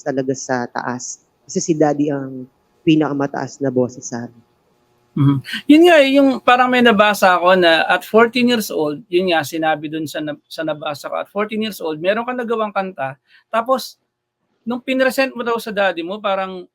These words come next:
Speaker 2: sabi niya, "Ah, wag yan, ang pangit," parang, parang hindi niya nagustuhan. Bakit, bakit ganun yung naging reaction niya? Yung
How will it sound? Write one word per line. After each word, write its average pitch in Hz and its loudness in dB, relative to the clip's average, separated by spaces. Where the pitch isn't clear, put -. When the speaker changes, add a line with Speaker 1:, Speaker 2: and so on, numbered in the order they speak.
Speaker 2:
sabi 185 -12
niya, 196 -10
"Ah, 233 -4
wag 214 -6
yan, 240 -4
ang 196 -20
pangit," 214 -6
parang, 220 -4
parang 254 -2
hindi 254 -8
niya 247 -8
nagustuhan. 196 -10
Bakit, 285 -6
bakit 233 -8
ganun 226 -12
yung 220 -12
naging 202 -12
reaction 170 -14
niya? 151 -20
Yung 190 -14